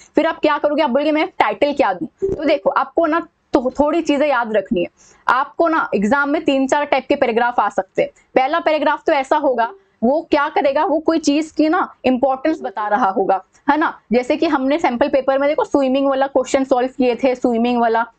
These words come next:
तो उसका importance बता रहा था। तो आप क्या कर देने का, बस simple सा लिख देने का importance of swimming, है ना? तो अगर कोई भी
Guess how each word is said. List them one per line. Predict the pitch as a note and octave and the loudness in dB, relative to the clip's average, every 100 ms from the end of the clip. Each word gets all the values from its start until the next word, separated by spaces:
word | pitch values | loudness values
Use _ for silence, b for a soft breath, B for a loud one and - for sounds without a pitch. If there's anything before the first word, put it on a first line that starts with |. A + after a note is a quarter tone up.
| - | -2
तो | |
उसका | D4 - | 0 2
importance | E4+ D#4 C#4+ C#4+ D#4+ | 2 2 0 0 0
बता | B3+ B3 G3 | 0 0 0
रहा | F#3+ | 0
था। | F3 - b b | 0 -4 b b
तो | G#3 | 0
आप | A3 | 0
क्या | D#4+ D#4 | 0 0
कर | E4+ D4+ | 0 0
देने | C#4+ C4+ | 0 0
का, | C4+ | 0
बस | C4 E4 | -2 0
simple | D4+ C#4 D4 | 0 0 0
सा | D#4 | 0
लिख | A#3+ | 0
देने | C4+ C#4 | 0 0
का | D#4 | 0
importance | B3+ C4 A#3+ C#4+ C#4 C#4 | 0 0 0 -2 0 0
of | C4 | 0
swimming, | - C4 G#3 F3+ - _ _ _ C#4+ | 0 0 0 -2 -4 _ _ _ 0
है | |
ना? | D#4 - B - | 0 -4 B -2
तो | C#4 | 0
अगर | C4 D4 F#4 | 2 0 0
कोई | - C4+ | 0 0
भी | A#3+ D#4+ G4 | 0 0 -2